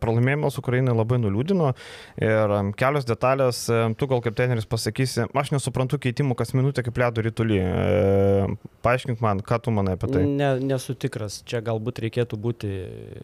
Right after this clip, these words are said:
Speaker 2: komandos virtuvėje,
Speaker 1: Mhm.
Speaker 2: ar, ar, ar, nežinau, ar čia toks susitarimas, ar čia bandymas išlaikyti aukštą tempą.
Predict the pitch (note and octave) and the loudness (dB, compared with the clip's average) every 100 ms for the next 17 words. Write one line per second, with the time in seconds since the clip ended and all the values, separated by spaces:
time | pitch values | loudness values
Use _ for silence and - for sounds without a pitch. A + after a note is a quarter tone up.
0 | - - - G#2+ A2 B2 A2+ - G#2 - | -12 -12 -6 -4 -2 -2 -2 -4 -8 -4
1 | D#3+ D#3+ C3 A#2 A#2 A2 A#2+ - - G2 | -2 2 2 4 4 2 0 -4 -8 -8
2 | - G2+ F#2+ F#2 F#2 F2+ G2+ G2 G2+ G2 | -6 -6 -6 -6 -10 -8 -8 -6 -6 -8
3 | - - G#2+ G#2 - G#2 G#2 C3 C3 A2 | -10 -10 -10 -10 -10 -8 -6 -4 -4 -4
4 | G#2+ - G#2 G#2 A2+ A2 G#2+ - G#2 G#2+ | -8 -8 -10 -8 -6 -4 -4 -6 -8 -10
5 | G2 A#2+ G#2+ G#2+ A2+ G2+ - A#2 C3 A#2 | -10 -8 -6 -6 -6 -10 -6 -6 -4 -4